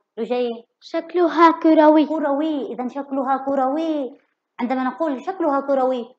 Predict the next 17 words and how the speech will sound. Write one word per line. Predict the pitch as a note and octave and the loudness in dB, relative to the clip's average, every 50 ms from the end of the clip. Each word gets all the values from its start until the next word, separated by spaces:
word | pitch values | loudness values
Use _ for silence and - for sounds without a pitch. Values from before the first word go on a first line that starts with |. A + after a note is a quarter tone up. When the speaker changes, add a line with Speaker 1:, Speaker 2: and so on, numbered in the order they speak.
| _ | _
Speaker 1:
ماذا | - G#4+ G#4+ D4+ C#4+ | -4 -2 0 2 4
يتهيأ | C#4 C4 B3+ B3+ B3+ A3 A#3+ B3+ A#3+ B3 A#3+ | 4 2 2 0 -4 -8 -4 -2 -2 -2 -2
لنا؟ | B3 B3 B3 B3 A#3+ A#3+ | -2 -4 -4 -4 -6 -6
ماذا | A#3+ B3+ C4+ C4 A#3+ A#3 | -4 -4 -4 -4 -4 -6
تشبه؟ | A#3+ A#3+ C4+ A3+ F#3+ G#3+ G3 A#3+ A#3+ A#3+ A#3 A#3 A3 - _ _ _ _ _ _ - | -6 -4 -6 -6 -6 -4 -4 -4 -2 -2 -4 -6 -10 -12 _ _ _ _ _ _ -2
ماذا | F#4 E4+ C#4 C#4 C4 | -2 0 0 0 -2
يتهيأ | B3+ C4 B3 B3+ C4+ C4 A3+ | -2 -2 -2 0 0 0 0
لك | C4 C4 C4 C4 B3+ | -2 -4 -2 -2 -4
في | B3+ C4+ B3+ | -2 -4 -4
ذاكرتك | G#3 B3 B3+ B3 B3 B3 B3 A#3+ B3 A#3+ A#3+ B3 - - A#3+ A#3+ A#3 A3+ A#3 - | -4 -2 -4 -4 -4 -4 -4 -4 -4 -6 -8 -8 -6 -4 -2 -2 -2 -4 -4 -4
كروي | C4 C4 B3 A#3+ B3 A#3+ | -2 0 0 0 0 -2
يا | A#3+ A#3+ | -4 -6
محمد؟ | A#3+ A#3+ - A3+ A3 A3 A3 A3 A3 G#3+ G#3+ - - | -6 -8 -10 -12 -12 -10 -10 -12 -12 -14 -16 -6 -2
Speaker 2:
تشبه | - E4+ - F#4 F4 F4 F4 E4+ | 0 0 2 4 6 8 8 8
الكرة. | D#4 C#4 - D#4+ E4 D#4 C#4+ B3+ A#3 | 6 6 8 10 10 10 10 8 4
Speaker 1:
إذا | G#3+ G3+ G#3 G3+ F#3+ F3+ | -2 -8 -8 -8 -8 -8
تشبه | A3 A3 F3+ G3+ F#3 G#3+ A#3+ C4+ D4+ | -8 -10 -8 -6 -4 -2 0 2 2